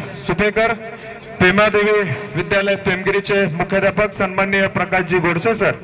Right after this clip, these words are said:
हे मान्यवर पाहुणे या ठिकाणी उपस्थित झालेले आहेत. सर्वांचंच अगदी मनापासून दोनही परिवारांच्या वतीनं मनपूर्वक हार्दिक असं स्वागत आहे.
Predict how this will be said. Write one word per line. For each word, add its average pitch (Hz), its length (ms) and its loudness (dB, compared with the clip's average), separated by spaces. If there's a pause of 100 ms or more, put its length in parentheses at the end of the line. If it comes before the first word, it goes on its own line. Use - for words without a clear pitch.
(440)
हे 185 80 4
मान्यवर 202 560 4
पाहुणे 165 380 -2
या 185 60 -2
ठिकाणी 170 640 -2
उपस्थित 160 380 -2
झालेले 156 360 2
आहेत. 170 180 0 (640)
सर्वांचंच 202 520 4
अगदी 202 280 2 (180)
मनापासून 202 540 0 (1200)
दोनही 175 400 6
परिवारांच्या 208 680 2 (180)
वतीनं 185 380 -2 (640)
मनपूर्वक 208 720 4
हार्दिक 185 580 0
असं 185 360 0
स्वागत 175 540 0
आहे. 196 140 0